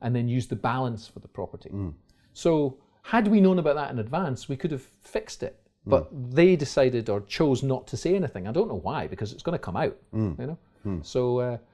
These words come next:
Speaker 1: so C C J's bankruptcy, yep, tell us about it, and we can deal with it.
Speaker 2: Yeah, there's hope for everybody.
Speaker 1: There's hope for everyone.
Speaker 2: Yeah, yeah, good. Excellent.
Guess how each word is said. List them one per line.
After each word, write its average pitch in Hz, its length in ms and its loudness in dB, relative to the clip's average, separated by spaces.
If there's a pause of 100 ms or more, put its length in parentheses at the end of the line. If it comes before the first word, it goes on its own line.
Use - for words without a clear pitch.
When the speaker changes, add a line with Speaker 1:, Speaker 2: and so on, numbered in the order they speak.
Speaker 1:
so - 240 -4
C - 200 2
C 240 120 -2
J's 175 160 0
bankruptcy, 156 500 -2 (140)
yep, 156 340 2
tell 160 180 0
us 151 140 -2
about 143 220 4
it, 147 120 -4 (600)
and 107 240 -2
we 104 80 -4
can 98 140 -6
deal - 120 -8
with - 120 -12
it. - 120 -14
Speaker 2:
Yeah, 98 280 -4
there's 95 160 -4
hope - 180 0
for - 120 -2
everybody. 101 360 -2 (160)
Speaker 1:
There's - 100 -14
hope 165 160 2
for 127 80 0
everyone. - 320 -2
Speaker 2:
Yeah, 90 260 -4 (200)
yeah, 120 220 -6 (100)
good. 110 220 -4 (580)
Excellent. - 480 -2